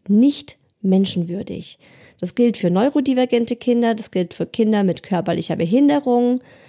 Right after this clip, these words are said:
das gilt für Kinder mit chronischer Erkrankung, das gilt für Kinder mit emotionalem und sozialem Förderbedarf. Inklusion heißt nicht, das Kind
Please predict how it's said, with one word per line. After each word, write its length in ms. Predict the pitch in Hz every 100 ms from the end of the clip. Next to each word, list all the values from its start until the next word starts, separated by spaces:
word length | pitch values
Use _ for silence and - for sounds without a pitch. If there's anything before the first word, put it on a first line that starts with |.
| -
das 140 | -
gilt 220 | 233 208
für 100 | -
Kinder 320 | 185 226 220 202
mit 160 | 175
chronischer 460 | - 185 185 175 170
Erkrankung, 880 | - - - 220 269 - 247 254 - - - -
das 180 | - -
gilt 240 | 226 220
für 100 | 185
Kinder 380 | - 214 214 208
mit 240 | 180 - -
emotionalem 960 | 185 190 190 - 175 165 170 175 175
und 260 | - 170 165
sozialem 540 | 165 - 160 160 170
Förderbedarf. 840 | 165 185 175 160 165 - - - - - - - -
Inklusion 760 | 208 190 196 175 220 247 262 -
heißt 320 | 175 170 -
nicht, 440 | 214 254 254 - _ _ - -
das 220 | 175 -
Kind 560 | - 185 247 320 -